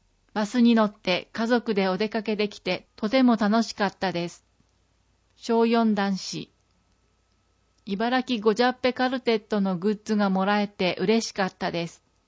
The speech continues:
小三女子。二枚目。特典が贈られた七十代男性。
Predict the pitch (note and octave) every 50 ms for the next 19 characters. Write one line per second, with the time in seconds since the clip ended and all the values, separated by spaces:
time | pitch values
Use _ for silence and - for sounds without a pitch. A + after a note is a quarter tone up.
0 | _ _ _ _ _ _ _ - - A#3 A3+ A3+ A3 A3 - A3+ G#3+ G3+ F3 D#3+
1 | F#3+ F#3 F3 - - - - - _ _ _ _ _ _ _ _ _ _ _ _
2 | _ _ _ _ _ _ _ _ _ _ _ _ _ _ _ _ _ _ _ _
3 | _ _ - G3+ G#3 A3 A#3 A#3 A#3 A#3 A3 G#3+ G3+ G3+ - - _ _ _ _
4 | _ _ _ _ _ _ _ _ _ _ _ _ _ _ _ _ _ _ _ _
5 | _ _ _ _ _ _ _ _ _ - A3+ A3 A3 - - B3+ B3 B3 A#3+ A#3
6 | A#3 A3+ A3 G#3 G#3 - A#3+ A#3 A#3+ A#3+ B3 A#3 - A#3 G3 F3+ F3+ F#3+ G3+ A3
7 | A3+ A3+ G#3 A#3+ B3 A#3+ G#3 A3 G3 F#3+ F#3+ F3 F#3 F3+ F#3+ G3 F#3 - - G3
8 | F3+ F3 E3 - -